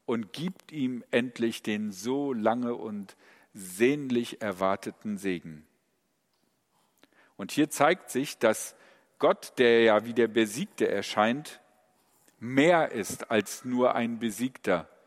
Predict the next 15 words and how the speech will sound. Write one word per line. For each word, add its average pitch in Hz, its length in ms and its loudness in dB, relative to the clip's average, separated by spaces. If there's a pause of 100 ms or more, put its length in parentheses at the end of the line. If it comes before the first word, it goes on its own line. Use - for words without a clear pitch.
(400)
einer, 127 380 4
der 120 180 4
sich 113 240 -8
hat - 240 -4
besiegen 120 480 -6
lassen, 117 460 -2 (1040)
um 127 200 -4
einen 110 340 2
Menschen 139 440 0
dazu 120 380 0
zu 113 240 -8
bringen, 139 600 -2 (580)
für 113 200 -4
sich 98 320 -8
einzustehen 139 1000 0